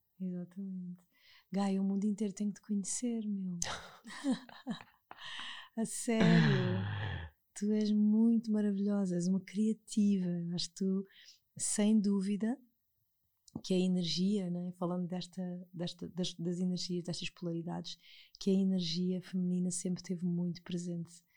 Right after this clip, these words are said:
Speaker 1: né, em ti, né? Porque um, para já
Speaker 2: Sim.
Speaker 1: um artista, um criativo, né, é alguém que tem que ter estes,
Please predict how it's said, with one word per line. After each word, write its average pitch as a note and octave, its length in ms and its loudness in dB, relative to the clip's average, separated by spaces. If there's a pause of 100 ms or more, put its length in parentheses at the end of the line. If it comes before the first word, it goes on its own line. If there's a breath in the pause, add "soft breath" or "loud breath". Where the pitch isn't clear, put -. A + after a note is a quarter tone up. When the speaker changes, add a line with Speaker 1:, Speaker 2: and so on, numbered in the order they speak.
(160 soft breath)
Speaker 1:
né, F3+ 100 -2 (220)
em F3 180 2
ti, E3+ 300 -4 (420)
né? D#3+ 120 -8
Porque - 260 -6
um, F#3 80 0 (160)
para D#3+ 120 -2
já F#3+ 200 0
Speaker 2:
Sim. A#3+ 80 2
Speaker 1:
um G#3 120 4
artista, F#3 540 -2
um F3+ 140 0
criativo, F3+ 840 -4
né, F#3 360 -6
é F3+ 40 -4
alguém F3+ 500 -4
que - 160 -20
tem F#3 380 0 (480 soft breath)
que - 120 -20
ter F3+ 440 0
estes, - 440 -4